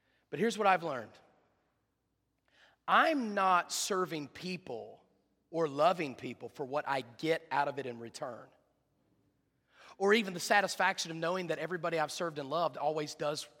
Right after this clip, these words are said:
ultimately what they're supposed to do. My job is to still be sitting on the front porch,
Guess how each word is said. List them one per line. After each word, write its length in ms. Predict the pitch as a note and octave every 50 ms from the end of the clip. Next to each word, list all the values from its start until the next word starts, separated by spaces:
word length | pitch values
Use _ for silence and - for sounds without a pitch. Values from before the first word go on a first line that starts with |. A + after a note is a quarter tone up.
| _
ultimately 460 | - D#3+ E3+ E3+ - D#3+ D#3 C#3+ C#3+ C#3
what 120 | C#3 C#3
they're 120 | - C#3+
supposed 320 | C3+ - - C3 A#2+ - -
to 40 | A2+
do. 180 | A2+ C#3+ C3 A2 - _ _ _ _ _ _ _ _ _ _ _ _ _ _ _ _ _ _ _ _ _ _ _ _ _ -
My 220 | C#3+ F3 B3 E4
job 460 | C#4+ - G3+ E3 D#3 D3 D3 E3 E3+ - - - - - _ _ _ _ _ _ _ _ _ _ _ _ _ _
is 200 | - D#3+ C#3 -
to 60 | -
still 280 | D3 - - G3+ G3 F#3+
be 120 | F#3 F#3+
sitting 280 | F3+ - - F#3 F3+ F3
on 100 | E3+ D#3+
the 60 | D#3
front 260 | C#3 - F3+ E3+ D#3+
porch, 640 | E3 F3 F3 D#3+ C#3 B2+ B2 - - - - - -